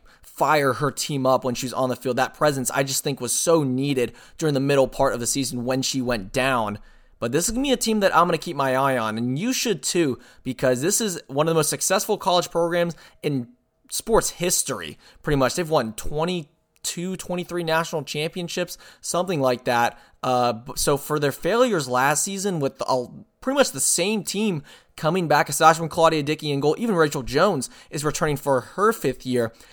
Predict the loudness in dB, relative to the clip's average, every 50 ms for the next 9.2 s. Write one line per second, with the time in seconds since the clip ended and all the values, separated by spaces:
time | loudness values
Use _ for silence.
0 | -18 -4 -2 0 0 2 0 0 0 0 -2 -2 -2 -2 -2 -2 -4 -8 -14 _
1 | _ _ _ _ -4 -4 -2 0 0 2 4 6 6 6 6 2 2 4 6 8
2 | 8 8 6 4 0 -8 -8 -6 -2 -2 0 2 0 0 -2 -6 -12 -14 -12 -8
3 | 0 2 2 2 2 0 -2 -2 -2 -2 -2 0 2 6 6 6 6 6 2 0
4 | 2 2 2 2 4 4 4 4 2 -2 -4 -2 -2 -2 0 -2 -4 0 0 0
5 | 0 0 -4 -6 -2 0 2 2 2 2 0 -2 0 2 6 6 6 6 6 2
6 | 2 0 0 0 0 -2 -6 -14 -18 -14 -14 -12 -2 0 2 2 2 2 0 0
7 | 0 0 -2 0 2 0 0 0 -2 -6 -12 _ _ -6 -2 -2 0 0 0 2
8 | 2 2 2 0 0 2 4 4 6 6 4 2 0 -4 -2 0 0 0 0 -2
9 | -4 -6 -8